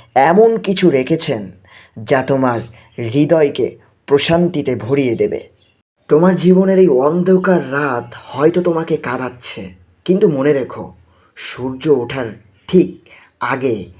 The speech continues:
রাতটাই কিন্তু সবচেয়ে অন্ধকার হয়। তুমি হয়তো মনে মনে বলছো,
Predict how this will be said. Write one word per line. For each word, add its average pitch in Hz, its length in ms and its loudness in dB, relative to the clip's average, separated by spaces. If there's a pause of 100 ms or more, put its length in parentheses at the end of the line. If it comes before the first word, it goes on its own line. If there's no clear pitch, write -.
(320)
রাতটাই 123 560 -6
কিন্তু 127 320 -10
সবচেয়ে - 560 -8
অন্ধকার 123 540 -10
হয়। 101 380 -12 (1080)
তুমি 220 200 4
হয়তো 226 240 6
মনে 175 220 0
মনে 202 220 -2
বলছো, 147 640 2